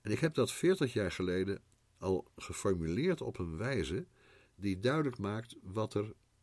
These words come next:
eigenlijk, terugblikkend, in mijn leven allemaal gebeurd is. Het is een definitie. Ehm, zou je kunnen zeggen, een definitie van zelfzijn. Een, het gaat om een zelfzijn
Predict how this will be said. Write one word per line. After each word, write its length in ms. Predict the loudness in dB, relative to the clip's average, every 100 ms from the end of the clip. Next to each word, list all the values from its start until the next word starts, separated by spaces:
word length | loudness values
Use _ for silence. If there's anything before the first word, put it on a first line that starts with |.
| _ -6
eigenlijk, 600 | 0 2 2 -2 -4 -10 _ _ -4
terugblikkend, 800 | 0 2 2 -2 0 -2 -4 -12 -20 -20 _ -8
in 140 | -4
mijn 180 | -2 -2
leven 340 | -2 -4 -6
allemaal 300 | -6 -6 -8
gebeurd 440 | -10 0 2 2 -2
is. 200 | -14 -18 _ _ _ _ _ _ _
Het 100 | -4
is 60 | 0
een 80 |
definitie. 680 | 4 4 4 -2 -4 -8 -14 _ _ _ _ -20 -20 -20 -20 _ _ _ _ _
Ehm, 300 | -6 -2 -2 -4 _ -14
zou 240 | -8 -4 -4
je 60 |
kunnen 260 | -4 -6 -6
zeggen, 320 | -8 -8 -10
een 60 | -8
definitie 520 | -6 -6 -4 -4 -4
van 220 | -4 -4
zelfzijn. 680 | -2 -4 -4 -6 -6 -8 -14 _ _ _ _ _ _ _ _ _ _ _ _ _ _ -20 -20 -20 -14
Een, 200 | -12 -12 _
het 140 | -14 -4
gaat 200 | 0 0
om 100 | 0
een 120 | 2
zelfzijn 680 | 4 2 0 -2 -2 -2